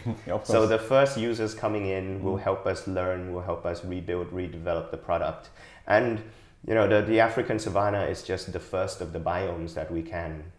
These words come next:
Speaker 2: um,
Speaker 1: Mm.
Speaker 2: begin with, right? And then we're gonna take our learnings and we're gonna build, um, the second biome, which could be, like, sea life or ocean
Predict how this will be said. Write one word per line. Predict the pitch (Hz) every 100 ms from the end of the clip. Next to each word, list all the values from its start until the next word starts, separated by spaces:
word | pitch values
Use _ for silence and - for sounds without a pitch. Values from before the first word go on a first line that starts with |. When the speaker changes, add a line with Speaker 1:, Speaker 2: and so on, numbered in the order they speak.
| -
Speaker 2:
um, | 101 104
Speaker 1:
Mm. |
Speaker 2:
begin | 80 110 120
with, | 82 - -
right? | 82 - - - - -
And | -
then | 120 127
we're | 107
gonna | 104 101 95
take | - 98 92
our | 87
learnings | 90 104 98 85 85
and | 82 80 80
we're | 92
gonna | 101 98
build, | 82 92 92 85 - - - -
um, | - 82 78 76 - -
the | 82
second | 104 - 82 78
biome, | 73 69 67 85 87
which | 80 -
could | - 101 -
be, | 80
like, | 78 78
sea | - 95 85
life | 78 60 -
or | - -
ocean | 85 - -